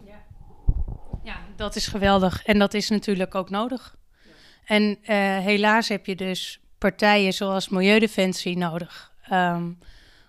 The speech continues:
om, eh, die urgentie, ehm, echt op de agenda te krijgen. Dus eigenlijk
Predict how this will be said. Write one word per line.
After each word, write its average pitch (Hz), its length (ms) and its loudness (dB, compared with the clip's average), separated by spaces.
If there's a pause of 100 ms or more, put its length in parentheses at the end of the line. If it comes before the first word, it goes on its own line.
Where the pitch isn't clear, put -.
om, 190 340 0
eh, 185 340 0
die 190 180 -2
urgentie, 196 800 0
ehm, 180 420 -2 (200)
echt - 240 -4
op 196 120 -6
de 185 100 -4
agenda 262 340 0
te 254 120 -4
krijgen. 214 260 0
Dus 190 160 -4
eigenlijk 226 580 0